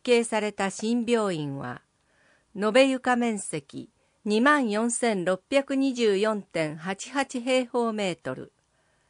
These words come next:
別棟などを含む、で、病床数は二百六十床となっています。この実施設計に基づき、病院の本体工事に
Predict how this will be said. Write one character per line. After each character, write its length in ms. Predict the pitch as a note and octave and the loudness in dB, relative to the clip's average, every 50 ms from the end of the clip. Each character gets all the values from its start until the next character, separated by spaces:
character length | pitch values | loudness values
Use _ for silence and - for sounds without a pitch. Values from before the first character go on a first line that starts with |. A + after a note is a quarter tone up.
| _ _ _ _ _ _ - | _ _ _ _ _ _ -2
別 280 | G3 G3 G3 - C4 | -2 -2 0 0 0
棟 260 | C4 C4+ C4+ C4 B3 | 2 2 2 2 2
な 140 | A#3+ A#3+ A#3 | 0 0 0
ど 220 | G#3+ G#3 F3 D3+ C#3 | -2 -4 -4 -4 -6
を 40 | |
含 380 | C#3+ - - - - - D3+ C#3 | -8 -10 -14 -14 -10 -8 -8 -8
む、 120 | A#2 - - _ _ _ _ _ _ _ _ _ | -8 -10 -14 _ _ _ _ _ _ _ _ _
で、 260 | - D#3 E3 E3 - - _ _ _ _ _ _ _ _ _ _ _ _ _ _ _ - | -6 -4 -2 -2 -4 -6 _ _ _ _ _ _ _ _ _ _ _ _ _ _ _ -4
病 280 | E3 G#3 B3+ C4+ C4+ C4 | 2 6 6 6 6 2
床 200 | - C#4+ C#4+ C4 | 0 0 0 0
数 180 | A#3 - - F#3+ | 0 -4 -6 -4
は 340 | F3 E3 D3+ D3 D3 D3 - _ _ _ _ - | -2 -2 -2 -2 -2 -4 -6 _ _ _ _ -8
二 140 | - G3 F#3 | -6 -4 -2
百 300 | A3 C4+ C#4 C#4 - C#4 | 0 0 0 0 0 0
六 240 | C4+ C#4 C#4 C#4+ C#4 | 0 0 0 -2 -4
十 120 | A#3+ C#4 | -2 -2
床 340 | C4 - - - A3 F#3+ E3 | -4 -4 -2 -2 0 0 0
と 140 | - D#3+ D#3 | -2 -4 -4
な 140 | D#3+ E3+ | -4 -4
っ 40 | D#3+ | -6
て 180 | - _ - D#3 | -8 _ -8 -6
い 140 | C#3 C3+ C3 | -6 -6 -6
ま 160 | B2 B2 C3+ | -8 -10 -12
す。 320 | - - - - - _ _ _ _ _ _ _ _ _ _ _ _ _ _ _ _ _ _ _ _ _ _ _ _ - | -12 -14 -16 -16 -18 _ _ _ _ _ _ _ _ _ _ _ _ _ _ _ _ _ _ _ _ _ _ _ _ -8
こ 160 | - A3+ A#3 | -4 0 2
の 160 | B3 C4 B3 | 2 2 2
実 340 | G3+ G#3+ A#3+ A3+ - - C#4 | 0 -2 -4 -4 -4 -6 -4
施 20 | |
設 240 | C4 - C4+ C4+ C4+ _ | -2 0 0 -2 -2 _
計 240 | - - A3 G3+ F#3 | -2 -2 0 0 0
に 140 | E3+ E3 D#3+ | -2 -2 -4
基 20 | |
づ 420 | D#3 D#3 D#3 - F#3 F3 D#3+ E3+ D3+ | -6 -6 -6 -6 -8 -8 -8 -10 -14
き、 280 | - - - - - _ _ _ _ _ _ _ _ _ _ _ _ | -16 -16 -18 -18 -18 _ _ _ _ _ _ _ _ _ _ _ _
病 300 | - G3+ A3+ B3 C4 C4 | 4 6 8 8 8 8
院 220 | C4 C4 C4 B3+ A#3+ | 4 2 0 0 0
の 160 | A#3+ A#3 A#3+ | 0 0 0
本 220 | A3 A#3 C4 B3+ | 0 -2 -2 -2
体 260 | B3 - C4 C4 C4 B3 | 0 0 0 0 0 -2
工 260 | - B3 A#3+ A3+ G#3 | -2 -2 -2 -2 -2
事 160 | - F3 D3+ | -4 -6 -6
に 220 | D3+ D3 C#3+ - | -6 -6 -8 -10